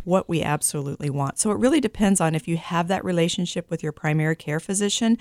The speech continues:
to create these discussions, "Do I need a cardiologist?" Or do you go see a cardiologist if you're concerned about symptoms, don't have that relationship, have a lot of risk factors?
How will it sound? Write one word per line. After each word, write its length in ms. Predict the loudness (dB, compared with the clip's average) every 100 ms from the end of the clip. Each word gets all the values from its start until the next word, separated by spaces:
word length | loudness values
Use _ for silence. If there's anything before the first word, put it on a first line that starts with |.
| -2 -20 -20 _
to 160 | -4 -4 -4 _ _ _
create 340 | -6 2 4 4
these 160 | 0
discussions, 720 | 0 -2 -2 -4 -4 0 -2
"Do 160 | 0 0
I 80 | 2
need 200 | 2 0
a 40 |
cardiologist?" 720 | -2 -2 -2 -2 -4 -2 -2 -2 -8 -20 -4 4
Or 480 | 6 8 8 6 0 _ -2
do 80 | 2
you 180 | 4 4
go 180 | 4
see 200 | 2 0
a 60 | -4
cardiologist 840 | -8 -8 -6 -6 -6 -6 -6 -6 -6
if 160 | -8 -4
you're 140 | -2
concerned 460 | -2 -4 0 2 2
about 260 | 0 -2 0
symptoms, 500 | -2 -2 -4 -4 -2
don't 280 | 0 0
have 160 | -2 -4
that 160 | -4 -6
relationship, 640 | -6 -4 -4 -6 -8 -6
have 200 | -2 0
a 60 | 0
lot 320 | 0 2 2
of 120 | 0
risk 280 | -4 -4 -6
factors? 600 | -10 -10 -10 -8 -6